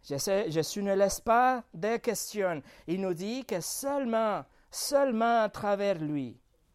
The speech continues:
Et c'est ce qu'on va voir aujourd'hui, mais avant, on va prier. Seigneur, nous te remercions pour ta parole et nous te remercions pour cette déclaration pleine d'amour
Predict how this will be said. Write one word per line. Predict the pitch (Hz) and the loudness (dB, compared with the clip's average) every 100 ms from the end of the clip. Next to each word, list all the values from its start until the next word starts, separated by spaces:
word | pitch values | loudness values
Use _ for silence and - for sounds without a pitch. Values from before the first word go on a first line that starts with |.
| _ _ _ _ _ _ _ - _ | _ _ _ _ _ _ _ -20 _
Et | 127 | -4
c'est | - 202 | -2 0
ce | |
qu'on | - 180 | 0 0
va | 170 | 0
voir | 165 175 175 156 147 - | 2 4 4 2 -2 -4
aujourd'hui, | 151 139 135 123 160 175 | -2 -2 -6 -6 -6 -4
mais | 170 147 | -4 -6
avant, | 139 147 147 | -4 -4 -4
on | |
va | 143 131 127 123 - | -6 -6 -8 -10 -18
prier. | - 120 104 _ _ _ _ _ _ _ _ _ _ _ _ _ _ _ _ _ _ _ _ _ _ _ _ _ _ _ _ _ _ _ _ _ _ _ _ _ _ _ 127 _ _ 113 _ _ _ | -14 -12 -12 _ _ _ _ _ _ _ _ _ _ _ _ _ _ _ _ _ _ _ _ _ _ _ _ _ _ _ _ _ _ _ _ _ _ _ _ _ _ _ -20 _ _ _ _ _ _
Seigneur, | - 143 151 160 | -10 -6 0 0
nous | 160 | 0
te | 160 | -2
remercions | 151 151 147 180 180 | -2 -2 -2 -2 -2
pour | 165 156 | -2 -4
ta | 151 | -2
parole | 151 147 165 180 | 0 2 2 2
et | 147 | 0
nous | 139 139 | 0 -4
te | - | -6
remercions | 160 151 147 - 170 190 | -6 -6 -8 -6 -4 -4
pour | - 151 135 - - - _ _ _ _ _ _ | -4 -4 -4 -6 -20 -20 _ _ _ _ _ _
cette | - 175 | 2 4
déclaration | 175 175 151 151 151 - 170 180 | 4 2 2 2 0 -2 -2 -2
pleine | 160 165 175 160 | -2 0 0 0
d'amour | 156 160 233 196 | -2 0 -2 -2